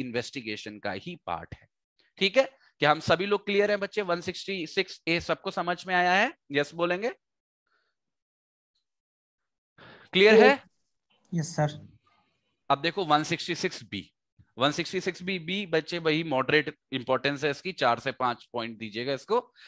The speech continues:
Speaker 1: यहाँ पे बात हो रही है letter of request की, पर यहाँ पे सिचुएशन उल्टी है। Letter of request प्राप्त हो रहा है किसी ऐसी कंट्री से या किसी ऐसी जगह से जो भारत से बाहर है, और वो कहाँ पे प्राप्त हो रहा है?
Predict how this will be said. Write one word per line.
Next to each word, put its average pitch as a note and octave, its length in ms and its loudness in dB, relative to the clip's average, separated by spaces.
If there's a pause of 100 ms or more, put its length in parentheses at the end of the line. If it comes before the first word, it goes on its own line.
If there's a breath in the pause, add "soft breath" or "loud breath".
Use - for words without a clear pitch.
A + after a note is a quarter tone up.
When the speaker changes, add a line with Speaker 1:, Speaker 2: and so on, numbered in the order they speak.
(180 loud breath)
Speaker 1:
यहाँ F3 360 4
पे A#3 80 2
बात F#3 260 2
हो F#3 80 -4
रही G#3 120 -6
है A#3+ 80 0
letter A#2+ 380 0
of D#3 180 -4
request D3+ 520 -2
की, A#3+ 140 -6 (840 soft breath)
पर D3 60 8
यहाँ C3+ 280 4
पे A3+ 120 8 (180)
सिचुएशन E3 520 -2
उल्टी B2 300 -4
है। C3+ 140 -4 (340 soft breath)
Letter E3 300 4
of G3 120 2
request G3+ 360 -2 (120)
प्राप्त A3 420 6
हो D#3 100 0
रहा C#3 160 4
है C#3+ 220 0
किसी E3 320 -6
ऐसी C#3+ 240 0
कंट्री B2+ 440 -4
से F3+ 240 -2
या C3 200 -2
किसी C3 320 -6
ऐसी B2+ 180 -4
जगह A#2+ 280 -2
से A#3+ 240 2 (360 soft breath)
जो G3 140 4
भारत A2 380 2
से F#3 180 -6
बाहर F#2+ 380 0
है, E2+ 120 -10 (260)
और B2 120 4
वो E3 100 2
कहाँ D3+ 260 8
पे F3+ 100 0
प्राप्त F#3+ 360 2
हो G3 100 -2
रहा G3 140 4
है? C4 120 -2